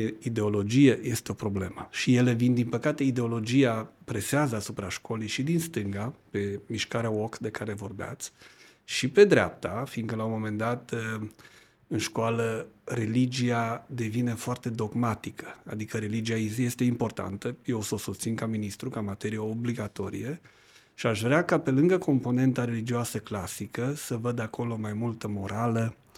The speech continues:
discuție despre etică și chiar acolo vreau să văd discuția despre extremismul religios, la ora de religie, adică să învățăm pe copii ce înseamnă religia corectă, normală. Că extremismul religios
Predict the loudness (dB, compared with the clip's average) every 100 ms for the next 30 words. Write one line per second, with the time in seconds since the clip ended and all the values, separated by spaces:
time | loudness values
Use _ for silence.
0 | -20 _ -6 -6 -4 -4 -2 -2 -4 -4
1 | 0 2 2 -2 0 2 2 0 2 4
2 | 6 6 8 8 8 6 4 4 4 4
3 | 2 0 2 2 2 0 0 0 0 0
4 | 4 4 2 0 0 0 0 0 0 -2
5 | -2 -8 -14 _ _ _ _ -4 2 4
6 | 6 4 4 2 4 8 10 10 8 4
7 | 4 2 2 2 0 0 -10 -4 4 6
8 | 6 4 2 4 2 2 2 4 6 6
9 | 6 8 10 8 6 4 6 6 6 8
10 | 8 6 2 -4 -20 _ -4 2 6 4
11 | 2 0 4 6 8 8 8 6 0 -6
12 | -2 0 0 -2 2 4 6 4 4 2
13 | 2 0 2 2